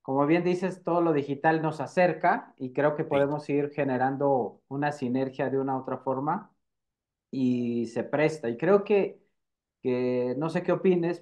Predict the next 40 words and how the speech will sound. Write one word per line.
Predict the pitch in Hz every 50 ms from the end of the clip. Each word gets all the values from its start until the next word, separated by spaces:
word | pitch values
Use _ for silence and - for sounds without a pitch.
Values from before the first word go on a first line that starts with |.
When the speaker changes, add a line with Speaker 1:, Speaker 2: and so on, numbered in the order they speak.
| - -
Speaker 1:
pero | - 139 131 131 -
creo | 160 147 156 156
que | - 165 156
la | 151 139 131
gente | - 151 151 151 165 151
ya | 151 151
está | 151 - - 151
regresando | 151 151 160 151 139 131 127 127 - 151 147 151 147 143 143 139
otra | 139 139 151 143 135
vez | 135 135 139 143 - - - -
a | - 135 135 -
querer | - 123 117 120 120 123 127 127 - - - - -
estar | 123 - - _ - 135 135 139 131 - - - _
en | - 131 127 123
grupos, | 123 131 143 147 139 147 - 117 107 110 - - -
en | 113 113
vivo, | 113 139 151 143 123 113 107 104
¿no? | 104 104 117 139 185 233 254 254 - - _ _ _ _
Speaker 2:
Sí, | - 87 87 -
sí, | - 85 80 76
sí, | - - 82 76 -
sí. | - 110
Speaker 1:
Eh, | 110 110 110 110 113 110
yo | 123 135 139 147
lo | 147 151 147
estoy | 143 - - 147 151
experimentando, | 156 151 156 - 131 131 131 131 131 127 127 165 175 180 180 190 196 196
también | 175 131 131 135 139 143 139
acá | 135 - 139 131 131 135
estoy | 131 - - 131 131 131 131
retomando | 127 127 135 131 - - 123 123 127 131 139 143 143 147
otra | 143 - 143 131
vez | 127 131 135 135
mi | 139
actividad | 127 131 - - 120 110 113 113 120 127 - - - - 98 - - _
física | - 151 156 156 - 160 151 - 156 139
en | 131 123
los | 117 110
grupos | 120 147 165 202 196 - 240 208 - -
y, | 147 135 127 - -